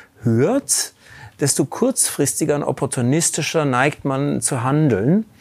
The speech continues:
Und Deutschland hat das Glück, dass wir noch einiges an Mittelstand haben, weil im Mittelstand gibt es das Privileg, das, das, die, die, das Geschenk, ähm, einen, einen etwas längeren Planungshorizont sich leisten zu können, weil man ja vielleicht auch darüber nachdenkt,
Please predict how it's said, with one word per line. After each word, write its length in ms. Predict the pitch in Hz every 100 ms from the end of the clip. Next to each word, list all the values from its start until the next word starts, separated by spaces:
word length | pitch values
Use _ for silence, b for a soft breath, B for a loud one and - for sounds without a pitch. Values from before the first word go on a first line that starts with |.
| B B B B
Und 240 | - 127 117
Deutschland 380 | 143 160 156 135
hat 120 | 117
das 200 | 104 -
Glück, 340 | 110 175 - - -
dass 220 | 147 -
wir 140 | 147
noch 340 | 139 139 - -
einiges 380 | 110 175 170 -
an 120 | 123
Mittelstand 600 | 240 165 - - 104 113
haben, 200 | 123 160
weil 140 | 147
im 160 | 135 123
Mittelstand 500 | 147 165 - 147 139
gibt 280 | 160 - 151
es 200 | 143 - B B B
das 140 | -
Privileg, 760 | - 123 110 98 98 147 208 -
das, 160 | 117
das, 220 | - 110
die, 160 | - 117
die, 200 | - -
das 220 | - -
Geschenk, 720 | - - - 139 233 240 - B B B B -
ähm, 360 | 127 127 123 - - - - 139
einen, 160 | 135 -
einen 160 | 135 143
etwas 280 | 147 139
längeren 360 | 143 165 170 131
Planungshorizont 800 | 139 196 226 - 131 117 123 110
sich 160 | 113 104
leisten 340 | 95 - 135
zu 120 | -
können, 360 | - 127 165 175
weil 140 | 151
man 160 | 151 147
ja 100 | 143
vielleicht 460 | 143 131 139 -
auch 160 | 139 -
darüber 300 | 139 135 131
nachdenkt, 520 | 127 135 - 165 -